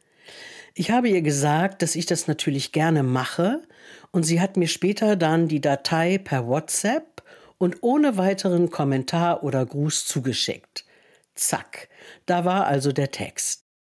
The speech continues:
Ich sah das und war ohne jede Reaktion. Ich habe das einfach gesehen, zur Kenntnis genommen, also wahrgenommen, dass die Datei eingetroffen ist und fertig.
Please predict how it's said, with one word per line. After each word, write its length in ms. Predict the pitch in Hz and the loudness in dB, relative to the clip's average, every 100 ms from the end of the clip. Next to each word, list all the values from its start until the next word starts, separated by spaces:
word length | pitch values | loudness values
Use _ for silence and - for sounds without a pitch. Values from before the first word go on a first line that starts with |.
| _ _ _ _ _ | _ _ _ _ _
Ich 220 | - 190 165 | -4 -2 0
sah 320 | 143 180 240 | 0 2 2
das 540 | 151 165 269 - - - | 2 2 0 -2 -6 -2
und 200 | 165 - | -2 0
war 240 | 156 - - | -2 -2 0
ohne 500 | 202 247 262 262 - | 2 2 2 0 -2
jede 600 | 156 165 226 233 233 - - | -2 0 0 0 -2 -4 -4
Reaktion. 920 | 202 196 196 - - 254 180 110 139 - _ _ _ _ _ _ - | 0 0 0 -2 0 2 0 -4 -12 -18 _ _ _ _ _ _ -10
Ich 160 | - | 0
habe 200 | 180 214 | 2 2
das 260 | 220 190 - | 2 0 -2
einfach 540 | - 170 202 - 233 - - _ _ _ | 0 2 2 0 -2 -2 -14 _ _ _
gesehen, 840 | 156 127 143 143 151 185 247 320 - _ _ _ | -2 0 2 2 2 2 0 -2 -6 _ _ _
zur 160 | - 143 | -6 -6
Kenntnis 480 | - 123 139 139 | -4 -6 -6 -6
genommen, 500 | - 170 175 214 254 254 | 0 2 2 0 -2 -4
also 300 | 131 131 113 | -2 -2 -2
wahrgenommen, 760 | 107 110 - 143 156 185 269 320 - _ _ _ _ _ _ _ | -4 -6 -2 2 2 2 0 -4 -12 _ _ _ _ _ _ _
dass 200 | 151 139 | -2 0
die 120 | 196 | 0
Datei 400 | 196 196 - 208 | 0 0 0 2
eingetroffen 640 | 196 294 269 - 139 - 131 | 2 2 2 0 -4 -2 -6
ist 180 | 131 - | -6 -6
und 120 | 220 | -4
fertig. 560 | 262 240 - - - | -2 -2 -6 -14 -14